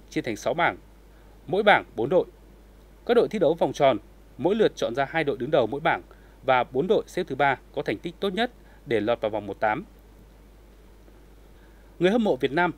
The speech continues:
xem Euro hai nghìn không trăm hai mươi tư ở đâu, trên kênh nào? Ở Việt Nam, đài truyền hình Viettel, kênh T V ba sáu mươi nắm bản quyền phát sóng trực tiếp trọn vẹn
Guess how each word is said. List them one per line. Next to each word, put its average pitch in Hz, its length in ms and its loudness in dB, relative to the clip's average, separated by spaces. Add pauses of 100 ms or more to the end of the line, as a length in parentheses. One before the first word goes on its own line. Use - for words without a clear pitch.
xem 151 240 -2
Euro 147 220 2
hai 143 120 -4
nghìn 98 80 -4
không 123 120 -12
trăm 139 160 -8
hai 131 40 -4
mươi 127 60 -4
tư 135 220 2 (160)
ở 101 120 -6
đâu, 127 220 4 (320)
trên - 160 -10
kênh 120 120 -4
nào? 110 200 -2 (1080)
Ở 151 100 4
Việt 165 140 0
Nam, 202 220 4 (280)
đài 165 120 2
truyền 165 160 0
hình 151 220 -2
Viettel, 180 320 2 (300)
kênh 151 200 0
T 143 100 -2 (100)
V 147 40 2 (120)
ba 139 120 0
sáu 131 140 -6
mươi 151 240 6 (300)
nắm 143 180 -2
bản 123 140 -2
quyền 123 140 -4
phát 214 160 -4
sóng 175 140 -2
trực - 240 -8
tiếp 269 160 -2 (200)
trọn 135 180 -2
vẹn 151 180 -2